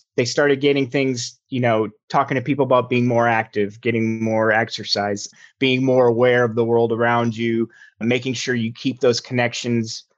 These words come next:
strong with your colleagues and neighbors, and just, you know, being sure to, that you do, you know, you have acts of kindness, you do something nice for others, whether it's a friend or a stranger. And these just enhance their mental health as well as their physical health.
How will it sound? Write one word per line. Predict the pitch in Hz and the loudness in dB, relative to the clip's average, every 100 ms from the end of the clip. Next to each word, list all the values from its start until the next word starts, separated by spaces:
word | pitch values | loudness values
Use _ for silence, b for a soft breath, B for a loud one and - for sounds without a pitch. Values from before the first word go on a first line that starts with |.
| _ | _
strong | - - 147 135 131 131 127 123 | -10 -2 2 4 4 2 -2 -4
with | 120 123 | -6 -2
your | 113 104 | -2 -2
colleagues | - 127 127 127 117 | 0 2 2 2 0
and | 107 | -2
neighbors, | 113 117 117 117 113 110 - - _ _ | 0 0 2 2 0 -2 -8 -12 _ _
and | 117 107 110 113 | -2 0 0 -2
just, | 139 - - 147 | -4 -6 -4 -2
you | 135 | 2
know, | 113 117 117 _ | 2 0 -4 _
being | - 160 151 | 0 2 2
sure | 127 165 156 147 | 0 2 4 4
to, | 135 123 _ - | 0 -14 _ 0
that | 131 120 90 | 2 2 0
you | 135 | -4
do, | 127 147 123 _ - | 0 0 0 _ -8
you | 139 | -2
know, | 127 120 | 0 0
you | 127 | 2
have | 127 123 | 0 0
acts | 143 135 - | -2 -2 -4
of | 123 | -10
kindness, | - 120 120 117 117 | -4 -2 0 -2 -6
you | |
do | 107 120 117 | -4 -4 -4
something | - 120 123 120 | -4 -6 -4 -2
nice | 113 110 | 0 -2
for | - 113 | -4 -2
others, | 107 104 104 - - | 0 -2 -4 -8 -12
whether | 110 107 107 | -6 -4 -4
it's | 101 | -6
a | 104 | -10
friend | - 110 110 | -4 -2 0
or | 110 | 0
a | 107 | -2
stranger. | - 110 107 110 107 b b b b b - | -4 -6 -4 -4 -8 b b b b b -4
And | 131 | 0
these | 185 190 | 0 0
just | 220 - | -4 -2
enhance | 190 139 165 196 120 - - | -2 -2 -2 0 -2 -6 -14
their | - 135 135 | -2 0 2
mental | 143 151 147 | 2 0 -2
health | 131 143 120 123 | 0 2 0 -2
as | 117 | -6
well | 123 135 139 | 0 0 0
as | 117 | -2
their | 117 110 | -4 -4
physical | 180 175 117 104 | -4 -4 -4 -4
health. | 101 101 104 | -2 -2 -2